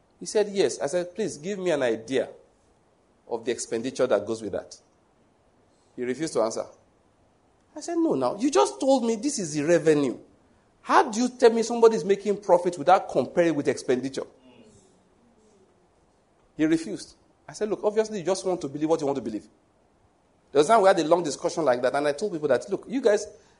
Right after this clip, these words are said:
in fact, one of my friends is a professor in America, a professor of, um, you know, energy law. He was so happy somebody said something. He said he doesn't like talking when people are talking because people are too ignorant about what goes on in education. One day I calculated for a class of medical students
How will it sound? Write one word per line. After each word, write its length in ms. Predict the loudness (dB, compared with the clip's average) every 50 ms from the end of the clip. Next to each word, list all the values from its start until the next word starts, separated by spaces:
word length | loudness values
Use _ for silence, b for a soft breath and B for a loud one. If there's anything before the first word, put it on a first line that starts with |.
| b _
in 80 | 4
fact, 260 | 6 6 6 6 4 2
one 120 | 2 2
of 80 | 4 4
my 100 | 4 2
friends 280 | 2 2 -2 -2 -2
is 40 | -4
a 60 | -4
professor 360 | -4 0 0 0 2 2 2
in 120 | 2 2 0
America, 420 | 0 0 0 0 0 0 0 -2
a 60 | -2
professor 260 | -2 -2 -4 -2 2 2
of, 220 | 2 2 2 0
um, 320 | 0 0 0 -2 -4 -8 -12 -14 -10
you 60 | -8
know, 60 | -6
energy 400 | -4 0 2 2 2 2 0 -2
law. 220 | -2 -2 -2 -2 -4 -12 -20 _ _ _ _ _ _ _ _ _ _ _ _
He 80 | 0 2
was 160 | 2 2 2
so 100 | -2 -4
happy 240 | -2 -2 -2 -2 -4
somebody 340 | -6 -6 -4 -4 -4 -4 -4
said 200 | -4 -4 -6 -6
something. 340 | -6 -8 -10 -10 -12 -16 -18
He 480 | -18 _ _ _ _ _ _ _ _ 0
said 100 | 2 4
he 40 |
doesn't 200 | 4 4 4 4
like 220 | 4 2 2 2 0
talking 300 | 2 2 2 2 2 0
when 100 | -2 0
people 140 | 2 2 2
are 160 | 2 0 0
talking 300 | 0 0 0 0 -4 -8
because 260 | -6 -4 -4 -4 -4
people 320 | -8 -12 -14 -8 -2 0
are 160 | 0 0 0 -4 -10 -12
too 220 | -12 -10 -10 -10 -10
ignorant 580 | -12 -12 -8 -6 -6 -4 -4 -4 -6 -6 -8 -2
about 220 | 4 4 4 6
what 260 | 6 4 2 2 0
goes 220 | -2 -4 -2 -2 -2
on 100 | -2 -2
in 80 | -2
education. 480 | -4 -6 -8 -10 -10 -10 -10 -10 -12 -14 -16 _ _ _ _ _ _ _ _ _ _ _ _ _ _ _ _ _ _ _ _ _ _ _ _ _
One 180 | -2 0 4 6
day 80 | 6 6
I 40 |
calculated 380 | 6 4 0 0 0 0 0 0
for 240 | 0 0 -2 -2 -2
a 60 | -4
class 260 | 0 2 2 2 2
of 100 | 0 -2
medical 300 | -2 -4 -6 -6 -10 -14
students 480 | -12 -10 -6 -4 -4 -4 -4 -8 -16